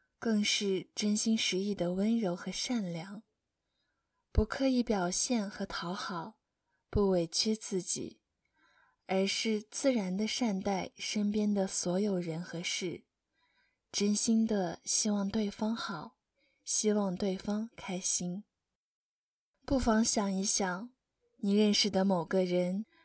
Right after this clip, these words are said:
当你告诉他发生在你身上的好事时，他说：“哇，太棒了，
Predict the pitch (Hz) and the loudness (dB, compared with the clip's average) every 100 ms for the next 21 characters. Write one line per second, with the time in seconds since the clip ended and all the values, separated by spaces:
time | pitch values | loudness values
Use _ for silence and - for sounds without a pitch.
0 | _ _ 262 269 269 196 233 220 - 196 | _ _ -2 0 0 -2 -2 2 2 2
1 | - 226 220 254 - - 226 233 233 214 | -6 -6 -6 -10 -10 -6 -4 -2 2 4
2 | 214 202 170 - 208 220 190 180 - 170 | 2 0 -4 -4 -4 -2 -4 -4 -6 -8
3 | 190 - 269 240 - 170 165 208 _ _ | -6 -4 -4 -4 -6 -6 -8 -10 _ _
4 | _ _ _ - 196 196 - 214 220 240 | _ _ _ -12 -6 -4 -2 -2 -6 -10
5 | _ _ _ _ _ 208 196 185 220 - | _ _ _ _ _ -10 -8 -10 -12 -8
6 | 277 254 254 226 196 175 226 | -6 -4 -2 -2 -2 -6 -10